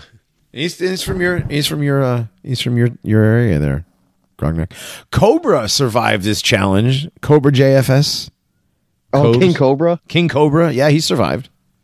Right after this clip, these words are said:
Speaker 1: Yeah.
Speaker 2: Oh, wait. I vaguely, oh, wait. What? Did, did Hate Plus cover that? I don't know. I have to go re-listen.
Speaker 1: Hmm.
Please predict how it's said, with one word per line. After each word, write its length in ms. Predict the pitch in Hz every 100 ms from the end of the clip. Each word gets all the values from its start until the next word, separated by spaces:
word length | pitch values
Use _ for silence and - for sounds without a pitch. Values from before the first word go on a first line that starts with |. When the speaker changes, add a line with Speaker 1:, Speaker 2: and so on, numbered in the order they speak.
| _
Speaker 1:
Yeah. 200 | 82 107 - _ - _ _ _ _
Speaker 2:
Oh, 240 | 139 151 131 -
wait. 240 | 135 85 _ - -
I 80 | 98
vaguely, 480 | 92 110 117 120 - _
oh, 440 | 101 110 135 151
wait. 340 | 160 160 107 -
What? 180 | 87 104 -
Did, 140 | - _ _
did 160 | - 220 -
Hate 260 | 294 277
Plus 220 | - 277
cover 220 | - 277 277
that? 180 | - -
I 100 | 117
don't 100 | 82
know. 220 | 73 73 _ _ _ _ _
I 40 | 139
have 80 |
to 80 | 135
go 100 | 104
re-listen. 560 | 85 80 85 - 87 82 _ _ _ _
Speaker 1:
Hmm. 260 | 80 78